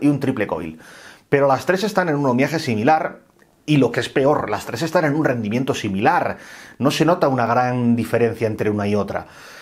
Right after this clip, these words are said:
De hecho, os diría que incluso la producción de vapor, por ejemplo, es bastante similar en las tres, y eso es des-, es, es llamativo si sobre todo comparas un single con un triple. No, evidentemente en el triple sube el golpe, y en el dual también respecto al single sube un poquitín,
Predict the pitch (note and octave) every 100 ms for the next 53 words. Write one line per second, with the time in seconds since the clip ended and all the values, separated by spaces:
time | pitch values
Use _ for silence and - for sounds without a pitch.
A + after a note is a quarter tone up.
0 | - B2+ C3+ - G3+ - A#2+ A#2 C#3+ E3+
1 | C#3+ B2+ A#2 G#2+ G2+ A2 G#2+ D#3+ F3+ C#3+
2 | D#3+ E3+ C3 B2+ C3+ E3+ - B2 F3 -
3 | G3+ G#3 - B2+ A#2+ F3+ E3+ A2+ - G3+
4 | G3+ - B2+ C3+ F#3+ E3+ D#3+ - C#3 D3
5 | C#3 E3+ D#3 C#3+ C#3+ F3 - - - -
6 | - A#2+ B2 A2+ A#2+ E3 D#3+ E3 F3 -
7 | D3+ D3 D3 E3+ G3 - - B2 D3+ D3
8 | D#3+ B2+ - - _ _ _ - C3 F3
9 | - A#2+ A#2+ C3 F#3+ F#3+ F#3+ E3+ C3+ C#3+
10 | F3 - D3+ A2+ A#2 - - - _ -
11 | _ _ - G#2+ G2+ G2 A2+ C3+ C3 B2
12 | C3+ - A2+ - F#2+ A2+ C3+ - A2+ A2
13 | A2+ G#2+ F3 D#3 F#2+